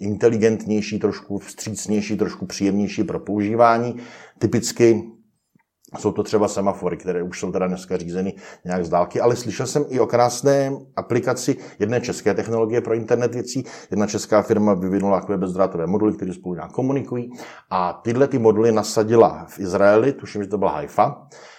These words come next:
eh, do každé pouliční lampy. Takže když se něco stane, tak ten dispečing dokáže pomocí nasvěcení pouličních lamp navigovat sanitky a záchranné vozy k tomu místu, kde se něco děje,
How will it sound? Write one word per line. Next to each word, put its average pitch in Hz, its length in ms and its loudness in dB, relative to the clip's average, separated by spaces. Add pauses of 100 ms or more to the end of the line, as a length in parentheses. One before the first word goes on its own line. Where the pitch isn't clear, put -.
(200)
eh, 95 260 -2
do 101 140 -4
každé 123 380 4
pouliční 117 500 -2
lampy. 110 320 0
Takže 104 400 -2 (300)
když 98 240 -4
se 139 100 0
něco 139 240 0
stane, 113 340 0
tak 120 160 -6
ten 120 140 -6
dispečing 123 580 -2
dokáže 113 520 2
pomocí 127 720 -4
nasvěcení 117 600 -4
pouličních 117 560 -4
lamp 107 200 0
navigovat 110 400 2
sanitky 107 400 -2
a 113 40 4
záchranné 110 400 2
vozy 104 220 2
k 104 60 -6
tomu 117 140 -2
místu, 107 240 -4
kde 104 140 0
se 113 120 -2
něco 117 200 -2
děje, 104 260 4